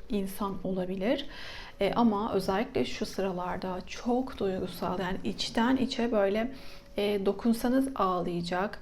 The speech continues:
ya da böyle hani üfleseniz düşecek kıvamda. Çünkü, e, bir şeyler biriktirmiş içinde.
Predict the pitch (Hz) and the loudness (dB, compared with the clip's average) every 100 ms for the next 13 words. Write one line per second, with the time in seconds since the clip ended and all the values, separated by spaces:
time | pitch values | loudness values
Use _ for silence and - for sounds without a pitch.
0 | - 208 202 196 208 214 220 202 - 214 | -4 0 2 4 4 4 2 -2 -4 -2
1 | 226 226 247 262 269 - - 220 214 - | 0 2 6 6 4 0 0 0 0 -2
2 | 214 185 180 175 180 - - - - 247 | 0 0 0 -2 -4 -6 -12 -12 -2 2
3 | 226 254 240 - - - - - 208 196 | 2 2 0 -2 -14 -16 -12 -2 0 2
4 | 196 196 196 202 220 262 240 240 233 202 | 0 0 -2 -2 0 2 2 4 2 2
5 | 185 - 196 180 175 - - - 180 180 | 0 -4 -6 -4 -4 -6 -4 -4 -4 -4